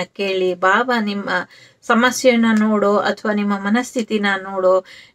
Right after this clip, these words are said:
ಪ್ರಸನ್ನರಾಗಿದ್ದಾರೆ, ಅವ್ರು ನಿಮ್ಗೆ ಕೊಡ್ತಾರೆ. Already ಇಲ್ಲಿ ಪ್ರೊಟೆಕ್ಷನ್ ಇದೆ, ಗಿಫ್ಟ್ ಇದೆ, ಅಬುಡೆನ್ಸ್ ಇದೆ, ಎಲ್ಲವೂ ಇದೆ.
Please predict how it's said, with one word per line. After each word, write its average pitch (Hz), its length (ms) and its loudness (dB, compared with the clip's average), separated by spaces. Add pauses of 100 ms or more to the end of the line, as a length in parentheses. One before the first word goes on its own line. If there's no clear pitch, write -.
(120)
ಪ್ರಸನ್ನರಾಗಿದ್ದಾರೆ, 208 1200 2
ಅವ್ರು 208 200 -2
ನಿಮ್ಗೆ 196 300 -6
ಕೊಡ್ತಾರೆ. 208 440 -2
Already 247 640 4
ಇಲ್ಲಿ 262 180 0
ಪ್ರೊಟೆಕ್ಷನ್ 240 640 -2
ಇದೆ, 226 280 0
ಗಿಫ್ಟ್ 220 360 -4
ಇದೆ, 214 240 0
ಅಬುಡೆನ್ಸ್ 208 600 -2
ಇದೆ, 202 260 -2
ಎಲ್ಲವೂ 240 560 2
ಇದೆ. - 240 -8